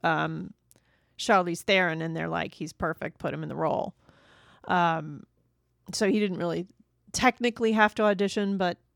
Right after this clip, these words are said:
he kinda went through it. But he describes his character in this movie as being the conscience of the film,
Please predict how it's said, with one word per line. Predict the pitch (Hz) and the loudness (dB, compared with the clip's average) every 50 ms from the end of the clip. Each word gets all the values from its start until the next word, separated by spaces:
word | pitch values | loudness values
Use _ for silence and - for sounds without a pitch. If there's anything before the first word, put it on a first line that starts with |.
| _ _ _ _ | _ _ _ _
he | - 165 190 | -10 -10 -6
kinda | 180 - 185 180 180 | -4 -2 -2 -2 -2
went | 175 170 165 180 | -2 -4 -4 -4
through | - 190 180 175 160 | -4 -2 0 0 0
it. | 135 110 - _ _ _ 359 | 0 -2 -4 _ _ _ _
But | - - 165 - - _ _ - - - - - - _ _ _ | -2 -2 -2 -2 -4 _ _ -20 -20 -20 -20 -20 -20 _ _ _
he | _ - - - 277 277 320 | _ -14 -6 -4 -2 0 2
describes | 349 370 339 - 285 254 233 214 - - | 0 0 0 0 2 2 2 2 0 -4
his | 233 196 | -6 -6
character | - - 247 220 202 202 185 - - 202 180 180 170 160 180 - _ | -2 0 2 2 2 2 0 -2 -2 -2 -2 0 -2 -4 -6 -10 _
in | - 190 190 185 | -4 -2 0 0
this | 185 180 - | -2 0 0
movie | 202 196 190 175 180 175 - | 0 0 2 2 0 0 0
as | - 185 180 165 | -2 -2 -2 0
being | 170 196 190 190 185 185 | 0 0 0 2 0 -2
the | 175 175 | -4 -6
conscience | - - - 214 208 220 226 - 269 262 277 - - | -6 -4 0 0 0 0 0 -2 -4 -4 -4 -6 -6
of | - - 254 226 | -4 -4 -2 -2
the | 240 233 | -2 -2
film, | - - 247 240 233 233 233 240 247 240 277 | 0 2 2 4 4 2 0 -2 -4 -8 -12